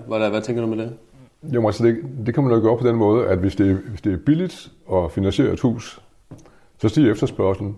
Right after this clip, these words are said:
Speaker 2: så stiger priserne, især på grundene. Og når, når man har et meget liberalt finansieringssystem, jeg tror, Danmark har det mest liberale finansieringssystem for boliger i verden,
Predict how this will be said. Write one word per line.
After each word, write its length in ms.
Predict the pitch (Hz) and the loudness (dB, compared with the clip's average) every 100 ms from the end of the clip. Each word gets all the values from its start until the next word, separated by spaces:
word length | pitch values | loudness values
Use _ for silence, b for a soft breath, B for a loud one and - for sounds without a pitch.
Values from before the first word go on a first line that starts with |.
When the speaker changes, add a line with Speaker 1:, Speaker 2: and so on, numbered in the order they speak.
| - | -8
Speaker 2:
så 100 | 95 | -4
stiger 380 | - 117 92 90 - - | 0 2 0 -4 -10 -2
priserne, 440 | 131 139 107 90 90 _ - _ _ _ _ - _ - | 0 0 -4 -4 -10 _ -20 _ _ _ _ -20 _ -2
især 200 | 117 101 | -2 0
på 100 | - | -2
grundene. 420 | 87 92 104 101 - _ _ _ _ B B B B _ | -2 -2 -4 -6 -10 _ _ _ _ B B B B _
Og 80 | 95 | 0
når, 160 | 95 - | 0 0
når 80 | 98 | -2
man 100 | 98 | 2
har 200 | 123 135 | 2 2
et 160 | 104 | 0
meget 300 | 104 110 151 | 2 2 2
liberalt 540 | 113 104 101 110 101 - | 0 0 0 0 0 -2
finansieringssystem, 840 | 101 92 117 107 98 - 90 87 - 131 - - - | 0 2 0 0 -2 -2 -2 -4 -12 -12 -12 -14 -12
jeg 80 | 85 - | -12 -6
tror, 140 | 104 | -4
Danmark 340 | 95 113 117 95 | 0 0 -2 -2
har 80 | |
det 100 | 101 | -2
mest 200 | 110 113 | -2 -4
liberale 400 | 104 87 92 98 | -4 -2 -2 -2
finansieringssystem 840 | - 92 - 104 107 - 78 90 85 | -4 -8 -4 -4 -4 -8 -4 -6 -4
for 100 | 80 | -2
boliger 360 | 90 87 104 | 0 0 0
i 80 | 71 | 0
verden, 300 | 76 78 92 | 2 2 0